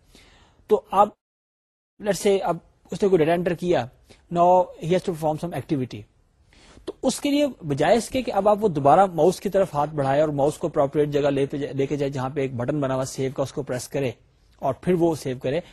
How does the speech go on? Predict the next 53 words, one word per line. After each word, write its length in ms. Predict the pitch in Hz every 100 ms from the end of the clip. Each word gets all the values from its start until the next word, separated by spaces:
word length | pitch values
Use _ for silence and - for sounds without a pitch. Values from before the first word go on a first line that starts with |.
| - -
اس 160 | 226 -
کے 120 | 254
بجائے 280 | 208 208 214
وہ، 140 | 202 202 208 208 - -
اس 140 | -
کے 80 | -
ہاتھ 240 | 180 196 -
already 360 | 170 156 208 214
کی 120 | 196
بورڈ 220 | 170 160
کے 60 | 151
اوپر 200 | 127 135
ہیں. 120 | 113 - _ _ _ _ _ _ -
تو 80 | -
ایکسپرٹ 540 | 208 - - 233 269 208
یوزر 240 | 196 226
will 240 | 214 202 180
prefer 360 | 147 247 233 123 - _
کہ 100 | 220
میں 140 | 220 240 151
وہیں 300 | 143 190 247
پہ 60 |
ہاتھ 240 | 196 190 185
رکھے 220 | 151 -
رکھے 200 | - 160
بجائے 220 | 139 170
ہاتھ 260 | 143 156 -
موو 100 | 156 143
کروں، 180 | 139 156
ساری 220 | 147 143
ایکٹیویٹی 380 | 156 - 139 143
کروں، 220 | 139 156 123 - _ - -
میں 80 | 202
وہیں 220 | 240 254 165
ہاتھ 200 | 196 180
رکھے 240 | - 262
رکھے 300 | 233 - 175 - _ - _ -
I 40 |
do 140 | 190 202 214
something 280 | 208 208 220
اور 80 |
وہ 100 | 175
میرا 140 | 170 156
کام 220 | 131 127
ہو 80 | 110
جائے. 160 | 113 - _ _ _ _
تو 60 | 143
اس 80 | -
کا 80 |
مطلب 220 | 180 185 196
یہ 60 |
ہے 60 | 208
کہ 160 | 220